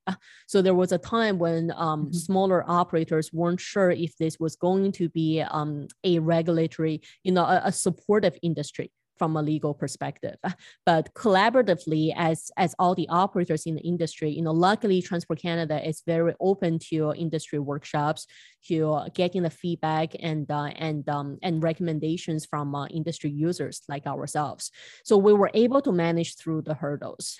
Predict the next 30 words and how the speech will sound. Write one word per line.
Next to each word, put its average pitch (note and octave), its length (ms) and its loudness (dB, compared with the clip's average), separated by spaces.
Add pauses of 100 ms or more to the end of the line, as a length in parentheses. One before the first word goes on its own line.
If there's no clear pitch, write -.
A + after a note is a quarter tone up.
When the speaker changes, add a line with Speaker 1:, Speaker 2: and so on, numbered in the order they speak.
Speaker 1:
Um, D#3+ 500 -2 (180)
so F#3+ 300 0 (320)
going C4 240 6
back B3+ 220 4
to A3+ 120 4
Ryan's F#3 360 4
question F3 560 0
on, D#3 420 -2
you D#3+ 60 -6
know, D3 180 -4
can E3 220 -4
drones D#3+ 320 -2
deliver? D#3+ 720 0
Can E3+ 240 -6
we, D3+ 140 -4
are E3 120 -2
we D3+ 100 -2
heading D#3+ 360 -2
towards D3 420 -4
the A3 100 -4
smart D3+ 320 -6
city? D#3 360 -4
We D#3 160 -2
definitely A3 460 -2
are. D#3 340 -4 (320)
It's F#3+ 240 2
just F#3+ 320 2
taking G3 440 0
the, E3 220 2
the, E3 180 0